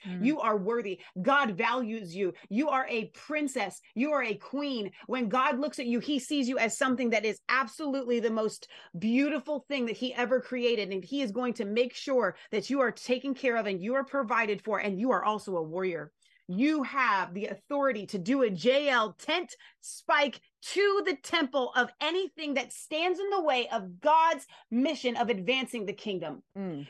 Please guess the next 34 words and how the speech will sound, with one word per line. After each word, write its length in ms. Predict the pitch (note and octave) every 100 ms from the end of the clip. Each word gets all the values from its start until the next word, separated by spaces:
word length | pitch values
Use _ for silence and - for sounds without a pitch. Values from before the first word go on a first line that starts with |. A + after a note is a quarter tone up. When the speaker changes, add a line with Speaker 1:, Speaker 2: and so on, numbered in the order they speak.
| -
Speaker 2:
Do 180 | G3+ F4
not 220 | F4 -
sit 240 | - E4+ D#4+
on 160 | D#4
the 100 | E4
sidelines 600 | - D#4 C4+ B3 A#3+ G#3
and 100 | A#3
think, 160 | B3+ A#3
"I 120 | A#3+
just 220 | B3+ C4 -
can't 280 | C4+ A#3+
do 160 | G#3 B3+
it. 120 | D4 - -
I 160 | G#3+ C4+
am 220 | C4+ C#4
tied 300 | - C4+ B3+
down. 240 | C4+ B3+
I 120 | G#3 C4+
have 180 | C4+ B3
too 160 | C#4+
much 240 | C#4 C4 G3
baggage. 300 | B3+ A#3 -
I'm 200 | A#3+ C4+
too 200 | B3+ C#4
weak." 360 | A#3 G#3 - _ _ _ -
You 200 | G3 C#4+
are 100 | B3
a 60 | G3
strong 520 | - - C#4+ C#4 C#4
and 160 | A3 G#3
mighty 320 | A3+ A#3+ A3+
warrioress 840 | G3 G3+ B3 A#3+ F3+ E3+ E3 - - _ _ -
in 360 | B3+ B3 B3 - -
this 340 | F3 B3 B3+